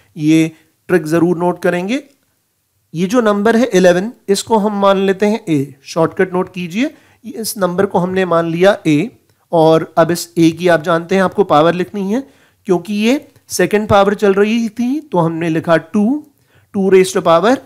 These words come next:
n। n क्या है? जितने टाइम ये रिपीट हुआ, टू raise to power n, जितने टाइम ये n रिपीट हो रहा है, माइनस वन,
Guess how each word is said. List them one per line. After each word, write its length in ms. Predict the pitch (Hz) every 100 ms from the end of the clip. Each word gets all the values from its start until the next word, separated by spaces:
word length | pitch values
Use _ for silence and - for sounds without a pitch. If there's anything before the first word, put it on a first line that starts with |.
| _ -
n। 160 | 170 147 131 120 -
n 200 | 190 220
क्या 160 | 220 208
है? 140 | 214 247
जितने 380 | 165 175 202
टाइम 300 | 196 190 180
ये 100 | 190
रिपीट 400 | 196 185 170 156
हुआ, 320 | 143 135 104 110 _ _ _ -
टू 120 | 156
raise 200 | 165 160
to 60 | 170
power 260 | 160 151 156
n, 260 | 185 247 269
जितने 300 | 165 160 151
टाइम 280 | 151 151 147
ये 180 | 156 -
n 300 | 156 156 151 151
रिपीट 340 | 147 151 165 165
हो 120 | 170
रहा 200 | 175 190
है, 200 | 240 302 _ _ -
माइनस 400 | 156 151 165 175 160
वन, 220 | 131